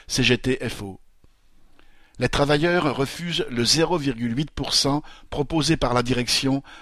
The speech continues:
alors que les prix et le coût de la vie ne cessent d'augmenter. D'autant que le groupe Limagrin,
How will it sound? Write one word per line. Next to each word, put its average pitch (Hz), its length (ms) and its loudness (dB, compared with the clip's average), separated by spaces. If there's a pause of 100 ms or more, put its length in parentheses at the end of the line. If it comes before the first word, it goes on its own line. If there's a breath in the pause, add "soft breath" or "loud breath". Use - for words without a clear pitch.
alors 127 240 2
que 139 80 -2
les 135 140 4
prix 151 340 -6
et 127 80 -2
le 117 100 2
coût 151 180 -6
de 135 100 4
la 120 100 4
vie 131 220 2
ne 117 80 6
cessent 117 260 0
d'augmenter. 110 600 -4 (800 soft breath)
D'autant 160 340 2
que 147 140 -2
le 131 100 4
groupe 123 280 -4
Limagrin, 117 640 2